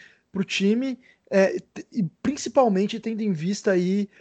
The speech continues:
é, esse, essa, esse desfalque agora do, do Larry Nance, né, que teve uma fratura aí na mão.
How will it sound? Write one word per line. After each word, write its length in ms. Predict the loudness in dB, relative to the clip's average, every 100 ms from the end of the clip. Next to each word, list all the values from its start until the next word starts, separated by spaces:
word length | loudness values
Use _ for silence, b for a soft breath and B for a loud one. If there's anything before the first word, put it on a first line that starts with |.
| b
é, 320 | 4 6 8 8
esse, 1400 | 8 4 -4 -2 -2 -2 -2 -2 -4 -4 -4 -4 -6 -4
essa, 420 | -2 2 4 4
esse 160 | 0 -4
desfalque 560 | -6 -2 2 4 4 0
agora 260 | 0 0
do, 300 | 4 4 4
do 100 | 2
Larry 240 | 2 2 0
Nance, 260 | -2 -2
né, 80 | -6
que 60 | -6
teve 140 | -4
uma 100 | -4
fratura 480 | -4 -6 -2 0 0
aí 80 | 0
na 120 | 0
mão. 340 | 2 4 2